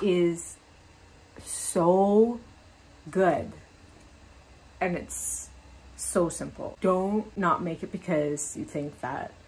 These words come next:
it's, it's, it's too simple. I s-, I've seen that actually a lot with my pasta recipes, and people say, "Oh no, you should add this," and then, like, no. No,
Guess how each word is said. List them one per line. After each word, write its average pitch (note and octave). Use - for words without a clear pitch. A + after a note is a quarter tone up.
it's, -
it's, -
it's F3+
too -
simple. -
I F#3+
s-, -
I've G3
seen A#3+
that A3
actually F#3
a F3
lot D#3
with F3
my D3+
pasta E3+
recipes, D#3+
and F3
people E3+
say, D3+
"Oh A#3+
no, C#4
you C4+
should B3
add B3
this," A#3+
and B3
then, A#3+
like, G#3
no. G3
No, G#3